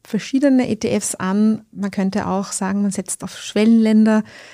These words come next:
wo man vielleicht Potenzial sieht in der Zukunft. Das lässt sich super abbilden mit den Indizes auf Emerging Markets, so nennt man das im Fachjargon. Und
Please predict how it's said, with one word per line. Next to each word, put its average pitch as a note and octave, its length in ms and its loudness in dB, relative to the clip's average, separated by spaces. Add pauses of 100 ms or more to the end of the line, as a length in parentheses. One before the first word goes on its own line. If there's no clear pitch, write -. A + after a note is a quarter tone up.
(120)
wo G3+ 140 -4
man G3 220 0
vielleicht F#3+ 320 -4
Potenzial G3+ 580 0
sieht G#3+ 240 -4
in G#3+ 80 0
der G#3 140 -2
Zukunft. G#3+ 680 -4
Das G3+ 140 -8
lässt - 260 -6
sich G#3+ 120 -8
super - 280 -8
abbilden G#3 720 0
mit G3+ 220 -8
den G3 280 -4 (200)
Indizes G#3 760 -2
auf - 200 -10
Emerging G3 640 0
Markets, - 640 -6
so - 120 -8
nennt G3 220 -6
man G#3+ 80 -4
das G3+ 240 -8
im A3 160 -2
Fachjargon. G3+ 720 -4 (640)
Und G3+ 460 -10